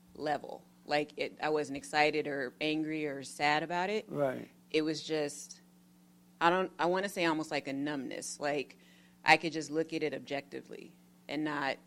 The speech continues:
Speaker 1: judge it one way or the other. And actually, if I can ask you, the way I sorted through it was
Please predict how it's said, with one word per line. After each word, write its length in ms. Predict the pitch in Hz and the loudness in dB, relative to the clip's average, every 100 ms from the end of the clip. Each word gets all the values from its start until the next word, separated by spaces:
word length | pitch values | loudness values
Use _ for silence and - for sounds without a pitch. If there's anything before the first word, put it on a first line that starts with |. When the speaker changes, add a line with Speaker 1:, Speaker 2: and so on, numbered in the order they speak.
| - | -8
Speaker 1:
judge 340 | 156 156 147 | 0 0 0
it 100 | 135 | -4
one 240 | 139 143 139 | -4 -6 -4
way 140 | 139 | -4
or 100 | 139 | -6
the 160 | 139 135 | -4 -4
other. 340 | 135 175 202 - - - - - - | -2 -2 -6 -12 -20 -20 -20 -20 -2
And 600 | 151 160 165 156 151 151 - - - - - - - - - - - | 2 4 2 0 -2 -4 -6 -16 -20 -20 -20 -20 -20 -20 -20 -20 4
actually, 260 | 208 262 311 | 6 8 6
if 80 | 226 | 2
I 100 | 220 | 2
can 140 | 208 | 2
ask 260 | 190 185 - | -2 -2 -4
you, 160 | 123 - - - - - | -6 -6 -14 -20 -20 -6
the 120 | 180 | 0
way 200 | 175 190 | 10 12
I 80 | 196 | 12
sorted 460 | 185 196 185 165 160 | 8 0 -2 -2 -4
through 240 | 156 165 | -4 -2
it 180 | 190 - | -2 -2
was 600 | 160 156 151 151 - - | 0 2 0 -2 -8 -16